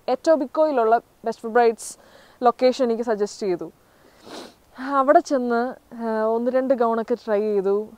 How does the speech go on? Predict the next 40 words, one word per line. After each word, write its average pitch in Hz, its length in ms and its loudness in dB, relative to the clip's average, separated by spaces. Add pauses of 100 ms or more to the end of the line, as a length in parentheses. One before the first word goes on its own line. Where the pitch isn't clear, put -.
(180)
ഏഹ്, 208 360 -4
അവിടെ 214 300 2 (100)
ഒരു 240 120 0
ഗൗൺ, 233 420 0 (160)
ഒരു 240 120 0
ഓഫ് 220 240 4
ഷോൾഡർ 233 260 2
ഗൗൺ, 226 260 0
അവരെനിക്കത് 233 480 -2
സ്ലീവും 240 480 -8
നെക്കൊക്കെ 226 420 -6
വെച്ച് 208 220 -4
തരാമെന്ന് 208 300 -2
പറഞ്ഞു. 190 380 -4 (800)
അത് 311 100 4
എനിക്ക് 320 360 6
ആ 294 100 12
മനസ്സിലുള്ള 285 560 4
പോലെ 269 320 4
നല്ല 262 140 2
ഫ്ലെയർ 254 360 4
ഒക്കെ 254 180 -2
ഉള്ള 240 220 2
ഒരു 226 140 2
ഗൗൺ 220 180 -2
ആയിരുന്നു. 214 280 -2 (140)
ഞാൻ 240 180 -2
അത്യ-, 247 380 -2
കുറച്ച് 254 200 -4
സ്കിന്നി 254 400 -8
ആയതുകൊണ്ട് 240 840 -2
എൻ്റെ 240 300 0 (460)
ബോഡി 254 300 4
ഹഗ്ഗിങ് 269 360 -4
ആയിട്ടുള്ള 247 360 -2
ഗൗൺസ് 233 480 -2
എനിക്ക് 240 280 -6
എൻ്റെ 240 260 0
ബോഡി 240 220 0
സ്ട്രക്ചറിന് 247 420 -6